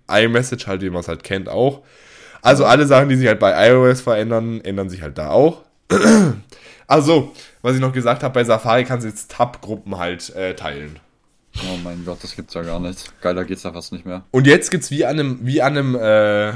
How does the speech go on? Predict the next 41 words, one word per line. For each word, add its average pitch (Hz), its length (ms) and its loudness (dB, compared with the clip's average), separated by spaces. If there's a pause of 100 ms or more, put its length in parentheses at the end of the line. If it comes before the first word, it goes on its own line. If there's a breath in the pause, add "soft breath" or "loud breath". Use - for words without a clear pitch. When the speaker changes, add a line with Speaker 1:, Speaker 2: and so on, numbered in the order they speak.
Speaker 1:
MacBook 131 480 -2
auch 131 180 2
so 131 120 -2
einen 127 80 -2
Stage 147 500 2
Manager, 127 340 0
dass 110 200 -2
du 123 80 -6
quasi, 110 580 4
äh, 98 440 2 (1160 soft breath)
so 113 300 -6
wie 143 60 -4
so 143 100 -4
eine 139 160 -2
Desktop-Ansicht 127 1000 -4
hast. - 300 -12 (1300)
Dass 117 100 -6
du 120 80 -4
quasi 120 320 2
die 120 120 -6
Sachen 120 280 0
so 120 80 -6
vergrößern 135 600 -2
kannst, 139 240 -8
verkleinern 120 440 -2
kannst 120 160 -6
und 120 100 -10
zwei 123 280 -2
halt 127 220 -4
parallel 127 400 -2
halt 131 100 -6
irgendwie 120 360 -8
so 110 180 -8
haben 113 180 -2
kannst 131 180 -10
und 117 120 -12
gleichzeitig 120 360 -4
im 110 80 -12
Hintergrund 131 520 -2
auch 117 100 -4
noch 113 300 -8